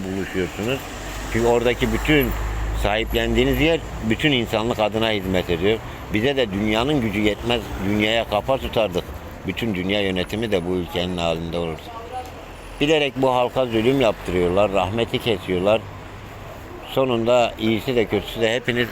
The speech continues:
araya gideceksiniz. Dört yıl dile kolay. Bu senaryonun sonu çok ağır ve acı. O kadar ağır ve acı ki. Ya düşünsenize,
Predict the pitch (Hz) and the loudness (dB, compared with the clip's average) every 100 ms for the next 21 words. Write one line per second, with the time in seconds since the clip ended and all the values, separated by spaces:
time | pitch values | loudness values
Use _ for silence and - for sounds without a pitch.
0 | 104 101 101 101 92 90 90 87 98 95 | 0 2 2 2 2 2 0 -2 -6 -6
1 | 92 123 139 - 113 98 82 107 123 131 | 0 2 2 -2 -2 -2 -2 0 0 -2
2 | 107 92 87 90 - - - - - - | -4 -2 -4 -6 -10 -10 -12 -12 -12 -12
3 | - - - - 160 156 147 147 143 120 | -12 -12 -10 -6 -2 -2 2 2 2 0
4 | - 135 139 - 147 160 147 139 127 - | -2 -2 -2 0 4 4 4 2 0 -2
5 | 104 117 135 113 104 92 90 - - - | 0 2 2 0 -2 -2 -2 -4 -10 -10
6 | 104 - 127 135 120 104 107 123 110 107 | -10 -4 -2 -2 -2 0 0 0 -2 -4
7 | 101 98 101 143 107 87 - - - - | -4 -4 -6 -8 -10 -12 -12 -14 -14 -14
8 | - - - - - - - - - - | -16 -16 -16 -16 -16 -16 -16 -16 -16 -16
9 | - - - - - - - - - - | -16 -16 -14 -14 -14 -14 -14 -14 -14 -14
10 | - - - - - - - - 101 127 | -14 -12 -12 -12 -12 -12 -12 -4 -2 0
11 | 127 - 127 151 160 143 127 | -2 -4 -2 0 0 2 2